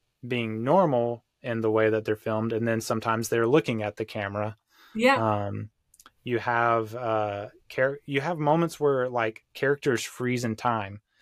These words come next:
Speaker 1: Like,
Speaker 2: Mm-hmm.
Speaker 1: there's, like,
Speaker 2: Yes,
Speaker 1: your
Speaker 2: whole scenes where everyone is
Speaker 1: Yeah.
Speaker 2: frozen
Speaker 1: And it's
Speaker 2: in
Speaker 1: not like
Speaker 2: argument or whatever it might be.
Speaker 1: Yeah, and it's not, um,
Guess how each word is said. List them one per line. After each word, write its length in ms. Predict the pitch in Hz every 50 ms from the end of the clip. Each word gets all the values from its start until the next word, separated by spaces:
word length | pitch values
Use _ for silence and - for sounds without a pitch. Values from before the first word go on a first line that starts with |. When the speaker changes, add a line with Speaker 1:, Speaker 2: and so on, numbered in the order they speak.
| _ _ _ _ _
Speaker 1:
Like, 220 | 127 117 117 -
Speaker 2:
Mm-hmm. 0 |
Speaker 1:
there's, 520 | - 123 127 117 113 107 95 98 - - - _ _ _ _ _ _ 147
like, 240 | 139 123 117 117 202
Speaker 2:
Yes, 100 | 185 175
Speaker 1:
your 320 | 117 117 117 113 113 117 -
Speaker 2:
whole 160 | 220 220 220
scenes 520 | - - - - - - 196 190 190 180 185
where 180 | 190 180 -
everyone 440 | - 185 196 185 190 190 180 180 175
is 340 | 175 180 185 - - - - _ _ -
Speaker 1:
Yeah. 120 | 131 123
Speaker 2:
frozen 640 | 113 110 98 - - 180 175 170 170 175 180 - - _ _ _ _ - - - - -
Speaker 1:
And 140 | 151 151
it's 100 | 156 170
Speaker 2:
in 100 | 190 180
Speaker 1:
not 260 | 175 151 165 175 165 156
like 220 | 160 160 151 -
Speaker 2:
argument 380 | 233 - 214 240 220 214 214 196
or 160 | 190 - 190
whatever 220 | 190 185 180 175 180
it 80 | 156
might 180 | 175 170 170 -
be. 240 | 170 160 175 180 - _ _ _ _ _ _ _ _ _
Speaker 1:
Yeah, 160 | - 143 143
and 160 | 131 131 139 143
it's 180 | 139 - -
not, 300 | 147 143 156 170 165 151
um, 500 | 143 131 127 123 120 113 107 107 110 113